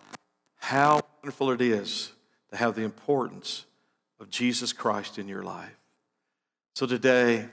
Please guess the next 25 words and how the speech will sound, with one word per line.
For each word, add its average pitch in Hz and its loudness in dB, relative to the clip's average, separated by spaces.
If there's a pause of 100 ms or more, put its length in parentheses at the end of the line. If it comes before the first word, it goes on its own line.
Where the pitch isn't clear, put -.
pray 135 0
with 113 -4
me 104 -6
right 101 -6
now. 98 -10
Father, 113 0 (720)
we 131 0
come 139 0
to 127 -2
you 104 -4 (120)
because 107 -4
you 120 -2
love 104 -6
us. - -10 (840)
We 139 4
come 151 2
to 139 2
you 143 4
because 131 2
you're 139 2
the 147 -2
God 107 0 (1500)
that 123 0
we 123 -2
serve 113 -2